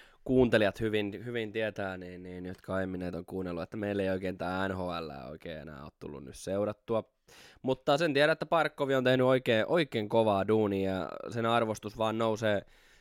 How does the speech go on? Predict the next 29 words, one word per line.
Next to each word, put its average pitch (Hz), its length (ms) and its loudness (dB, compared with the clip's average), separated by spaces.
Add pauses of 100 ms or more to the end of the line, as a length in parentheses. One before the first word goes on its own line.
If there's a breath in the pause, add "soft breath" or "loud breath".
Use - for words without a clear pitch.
(200 soft breath)
pelaajien 113 460 4
keskuudessa, 107 500 -2
mutta 113 160 -2
jostain 117 340 0
syystä 104 240 -6
se 107 100 0
ei 107 120 4
ole 101 60 0
semmonen 110 340 -2
ehkä 107 180 -6
mediaseksikäs 98 880 -2
hahmo, 98 380 0
että 101 180 -6
monet 107 300 -2
huonommatkin 101 600 0
pelaajat 92 480 -2
on 92 120 -8
niinku 90 240 -8
isommassa 92 640 -4
arvossa 90 420 -6 (140)
ehkä - 260 -12 (560 loud breath)
jopa 90 280 -2 (500 loud breath)
noiden 92 180 0
asiantuntijoiden 92 840 -2 (1120 soft breath)
rinnalla 202 400 4
kuin 170 140 0
mitä 143 240 0
sitten 139 260 -8
Parkkovi, 113 500 0